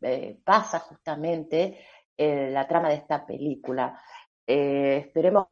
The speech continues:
que tenga mucha suerte ahí, que todos la puedan ver, porque es muy buena película de algo que no sabíamos. Quiero también saludar a,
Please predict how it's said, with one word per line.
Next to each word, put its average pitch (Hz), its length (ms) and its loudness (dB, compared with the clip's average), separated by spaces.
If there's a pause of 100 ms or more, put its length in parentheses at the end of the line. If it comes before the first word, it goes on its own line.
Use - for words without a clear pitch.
que 180 100 -2
tenga 156 200 0
mucha 156 240 -8
suerte 170 340 -4
ahí, 180 240 0
que 202 320 -6
todos 233 360 4
la 160 240 -4
puedan 170 560 0
ver, 143 400 2 (480)
porque 160 340 -6
es 156 80 -10
muy 185 480 0
buena 170 340 0
película 175 560 -2
de 151 120 0
algo 160 300 0
que 139 140 -10
no 156 260 -4
sabíamos. 180 720 -4 (480)
Quiero 247 220 6
también 185 400 0
saludar 170 880 4
a, 147 540 2